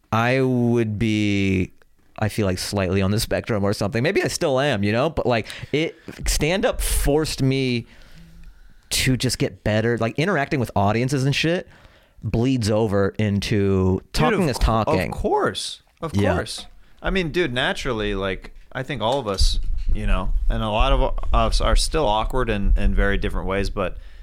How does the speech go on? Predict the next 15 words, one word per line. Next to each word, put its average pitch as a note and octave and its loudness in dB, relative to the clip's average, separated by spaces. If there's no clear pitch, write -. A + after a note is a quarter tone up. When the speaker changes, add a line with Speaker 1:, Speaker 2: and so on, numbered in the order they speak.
Speaker 2:
we A2+ 0
at A2 2
least B2 -2
g-, A2+ -6
get, B2 -2
have A2+ -2
gotten C#3 0
our A2+ -2
confidence B2 -6
up G2+ -2
over G2+ -2
the F#2 -8
years F#2+ -2
of F2+ -8
just, - -6